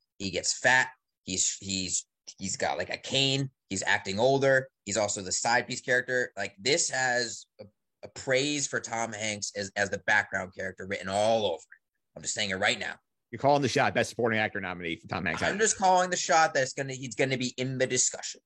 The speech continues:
Speaker 1: That's all I'm gonna say.
Speaker 2: All right. Minions: The Rise of Gru, we kinda went over earlier here. Like, this is another one that's gonna make a shit, a S ton of money, and no one's, and it's gonna be very, very, very mediocre to bad.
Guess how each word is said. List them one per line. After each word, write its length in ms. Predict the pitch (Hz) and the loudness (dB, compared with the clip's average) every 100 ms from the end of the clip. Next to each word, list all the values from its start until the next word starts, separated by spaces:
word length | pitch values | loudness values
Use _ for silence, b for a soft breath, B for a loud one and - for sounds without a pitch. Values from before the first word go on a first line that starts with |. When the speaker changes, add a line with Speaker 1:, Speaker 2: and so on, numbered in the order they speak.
| _ _ - | _ _ -6
Speaker 1:
That's 180 | 95 | -2
all 200 | 110 107 | 2 2
I'm 80 | 110 | 2
gonna 140 | 113 104 | -2 -4
say. 220 | 90 - _ _ _ _ _ _ 117 | -6 -10 _ _ _ _ _ _ 0
Speaker 2:
All 60 | |
right. 240 | 90 85 - _ _ _ _ | 2 2 -2 _ _ _ _
Minions: 540 | 117 160 196 190 180 139 | 0 2 4 4 2 2
The 60 | |
Rise 240 | 143 151 123 | 4 6 4
of 100 | 107 | 4
Gru, 260 | 123 143 | 6 6
we 120 | 127 | 4
kinda 240 | - 131 120 | 0 -2 0
went 120 | 120 | 0
over 160 | 120 110 | 2 2
earlier 460 | 113 113 113 110 | 0 0 0 -2
here. 380 | 104 107 104 98 | -2 -2 -2 -4
Like, 120 | 98 | -6
this 100 | 113 | -6
is 60 | 113 | -4
another 160 | 131 127 | -4 -2
one 80 | 123 | -4
that's 100 | 104 | -4
gonna 140 | 107 | -2
make 200 | 117 113 | -2 -2
a 120 | 104 | -4
shit, 200 | - 110 _ - | -6 -12 _ -4
a 440 | 107 101 101 98 - 78 | 0 2 2 0 -4 -6
S 180 | 101 | -4
ton 160 | - 113 | 0 0
of 60 | 101 | 0
money, 360 | 104 98 98 | 0 0 -2
and 100 | 95 | -2
no 120 | 104 | -4
one's, 240 | 104 104 98 | -4 -4 -4
and 300 | 107 104 101 | -2 0 0
it's 80 | 95 | 0
gonna 160 | 113 110 | 2 2
be 120 | 107 | 2
very, 260 | 110 110 104 | 2 0 0
very, 220 | 101 95 | -2 -4
very 180 | 92 - 92 | -6 -10 -8
mediocre 360 | 104 92 90 | -2 -2 -2
to 60 | 76 | -4
bad. 220 | 67 | -6